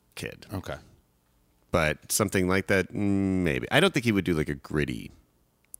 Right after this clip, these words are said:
Speaker 1: dating show. I think he's, uh, too romantic for that.
Speaker 2: Okay. Makes sense. Uh, I have one last question.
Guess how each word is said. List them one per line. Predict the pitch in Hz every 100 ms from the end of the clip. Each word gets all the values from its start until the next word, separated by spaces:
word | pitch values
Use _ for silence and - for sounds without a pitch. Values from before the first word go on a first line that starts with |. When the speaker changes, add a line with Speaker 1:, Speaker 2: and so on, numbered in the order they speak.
| -
Speaker 1:
dating | 71 58 57
show. | - - - -
I | 90
think | 92
he's, | 90 78
uh, | 78 71
too | - 76
romantic | 67 60 62 - -
for | -
that. | 57 - -
Speaker 2:
Okay. | 82 78 - - - - - - -
Makes | 90 -
sense. | 78 - - -
Uh, | 110 101
I | 113
have | 143 110
one | 87
last | 78
question. | 78 - 95 101